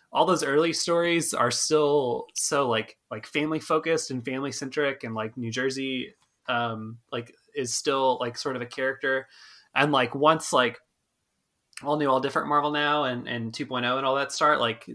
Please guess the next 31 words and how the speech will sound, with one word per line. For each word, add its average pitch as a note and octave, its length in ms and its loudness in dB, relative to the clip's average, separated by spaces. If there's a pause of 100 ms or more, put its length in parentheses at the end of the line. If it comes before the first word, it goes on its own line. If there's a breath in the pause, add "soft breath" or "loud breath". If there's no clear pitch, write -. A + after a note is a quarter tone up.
she - 260 -4
gets, A#2 220 -2
like, A#2 160 -2
thrust A#2 420 -2
into, A#2+ 180 -4
like, A2+ 200 -4
the A#2 80 -6
main, A2+ 540 -6 (120)
all C3+ 140 2
the B2+ 100 -6
different B2 360 -4 (180)
things B2+ 180 -4
that C3 100 -4
are A2+ 60 -2
happening C3+ 280 0
in D3+ 40 -2
the D3+ 60 -4
Marvel D3+ 240 2
universe. D#3 240 -4
And E3 80 0
not F#3+ 140 4
that, F3 100 2
like, C3+ 200 0 (300 soft breath)
it D3 140 4
gets - 240 4
less D3 200 6
good. B2 380 6
It's B2 180 -2
just C3+ 220 -4
that, - 140 -4
like, A#2 180 -2